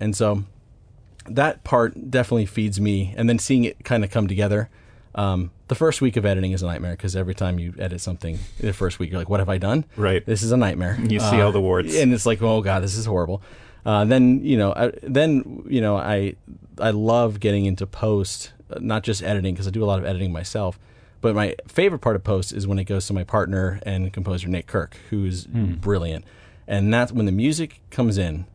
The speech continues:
Speaker 1: and it starts to form. That's when it comes to life again. It's like kind of this dead corpse for a while in the editing process. And then when he comes in and he does his magic, it becomes a movie.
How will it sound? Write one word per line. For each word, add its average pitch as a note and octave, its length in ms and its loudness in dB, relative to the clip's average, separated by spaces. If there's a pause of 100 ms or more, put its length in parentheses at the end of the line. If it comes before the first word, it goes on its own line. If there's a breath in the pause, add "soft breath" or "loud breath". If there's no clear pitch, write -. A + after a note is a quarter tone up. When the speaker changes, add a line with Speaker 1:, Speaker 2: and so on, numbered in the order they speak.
(160)
Speaker 1:
and F#2+ 280 -2
it G2+ 180 -6
starts G#2 300 -2
to G2 60 -10
form. F#2 440 -2 (420 soft breath)
That's G#2 240 -2
when G#2 120 0
it E2 60 -6
comes F#2 200 -4
to - 40 -10
life - 320 -8
again. E2 440 -6
It's G#2 160 -4
like G#2 180 0
kind B2+ 220 0
of A2+ 40 -2
this G#2 160 -6
dead G#2 280 -2
corpse - 340 -4
for - 160 -2
a F#2+ 60 2
while F#2 400 0 (280 loud breath)
in A2+ 140 2
the G2+ 100 2
editing F#2+ 340 0
process. F2 500 -2
And G#2 200 0
then G2 300 0
when F#2+ 120 0
he G#2+ 100 0
comes G2+ 260 2
in G2 140 0
and F#2 160 -2
he G2+ 100 0
does G2+ 160 0
his G2+ 160 -2
magic, F2 480 -4
it G2 340 -8
becomes G2 280 -4
a F#2+ 40 -2
movie. F#2 420 0